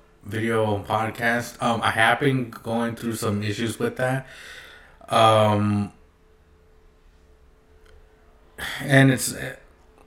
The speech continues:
it's not my fault, my equipment. It's mostly my,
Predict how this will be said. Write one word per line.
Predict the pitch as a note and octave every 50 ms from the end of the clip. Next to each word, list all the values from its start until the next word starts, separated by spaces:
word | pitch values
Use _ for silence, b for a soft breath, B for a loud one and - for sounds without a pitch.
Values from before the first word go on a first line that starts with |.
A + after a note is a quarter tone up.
| - - - - -
it's | C#3 -
not | - D3+ C#3+
my | C#3 C3+ C3
fault, | - C#3 C3 C3 C3+ B2+ B2
my | B2 A#2+ A2+
equipment. | G2+ - - - G#2 G2+ G2+ G#2+ A2 A2 G#2+
It's | G2 - -
mostly | A#2 A2 A2+ A#2 A#2 - - B2+ B2 A#2+
my, | A2+ G#2+ G#2 G#2 G#2 G2+ G2+ G2+ G2+ G2